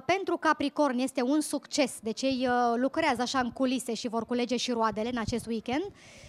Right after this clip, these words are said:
Pentru Vărsători sunt foarte multe proiecte și demersuri, iar foarte mulți vor lucra și vor termina ce au început.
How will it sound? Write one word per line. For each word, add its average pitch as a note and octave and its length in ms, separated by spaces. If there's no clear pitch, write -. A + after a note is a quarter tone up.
Pentru E4 280
Vărsători C#4+ 440
sunt B3+ 160
foarte C#4 260
multe C4 340
proiecte B3+ 480
și - 140
demersuri, A#3+ 580
iar A3 160
foarte B3 300
mulți A#3 220
vor A#3+ 200
lucra A#3+ 340
și A3 140
vor A3 160
termina G#3+ 400
ce A3+ 160
au G#3+ 140
început. A3+ 500